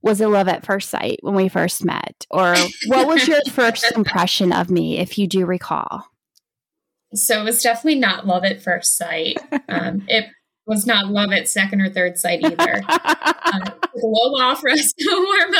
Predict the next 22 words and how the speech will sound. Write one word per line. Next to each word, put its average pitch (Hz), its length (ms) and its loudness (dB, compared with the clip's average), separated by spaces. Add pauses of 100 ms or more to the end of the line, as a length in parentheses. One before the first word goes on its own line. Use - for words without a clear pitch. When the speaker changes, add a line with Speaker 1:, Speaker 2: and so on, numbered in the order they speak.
Speaker 2:
up 330 160 -2
to 330 200 0
each 359 400 -2
other. 220 420 2 (420)
But, 220 280 2
um, 208 420 2
we 247 460 0
met 220 500 0 (200)
in 208 640 2 (120)
two 226 120 -4
thousand 262 400 0
and 180 300 -2
ten. 202 680 0 (480)
Speaker 1:
Oh - 200 0
my - 140 -4
Speaker 2:
when 208 140 2
Speaker 1:
gosh. 196 580 0 (720)
Speaker 2:
I 220 80 0
know, 208 220 2
it's 175 200 -2
crazy. - 720 -4
Speaker 1:
<laughs> - 60 -4